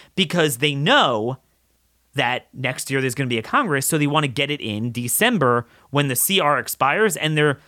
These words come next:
likely to write an omnibus, which again shows you the betrayal of Mitch McConnell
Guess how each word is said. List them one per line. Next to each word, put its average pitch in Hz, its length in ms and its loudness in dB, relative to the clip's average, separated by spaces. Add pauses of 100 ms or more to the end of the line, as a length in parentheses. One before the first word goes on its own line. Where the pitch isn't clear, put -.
likely 135 340 -2
to 131 80 0
write 117 180 0
an 123 100 -4
omnibus, 127 460 -2
which 139 240 -2
again 165 380 -2 (200)
shows 214 480 0
you 143 260 0 (200)
the 147 120 -4
betrayal 214 720 0
of 170 160 0
Mitch 180 260 -4
McConnell 156 720 2